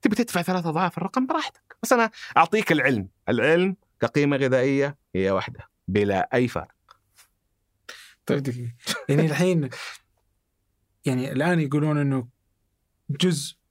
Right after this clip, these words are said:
Speaker 2: كبير من الأمراض، خصوصًا السرطان، انتشارها بين الناس هو من الأكل ال-، لأنه مليان كيماويات.
Speaker 1: شوف، ه-، هذه مشكلة، السرطان مشكلة. إحنا اليوم، آه، قالوها في التوحد، قالوها في السرطان،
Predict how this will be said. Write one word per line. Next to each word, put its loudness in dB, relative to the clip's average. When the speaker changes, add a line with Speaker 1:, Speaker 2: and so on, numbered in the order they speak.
Speaker 2:
كبير 0
من 2
الأمراض، -2
خصوصًا -4
السرطان، -2
انتشارها -2
بين -2
الناس -2
هو 4
من 2
الأكل -4
ال-، -4
لأنه 2
مليان 2
كيماويات. -4
Speaker 1:
شوف، -6
ه-، -8
هذه -4
مشكلة، -10
السرطان -6
مشكلة. -10
إحنا -2
اليوم، -2
آه، -8
قالوها 0
في -12
التوحد، -6
قالوها -2
في -18
السرطان، -8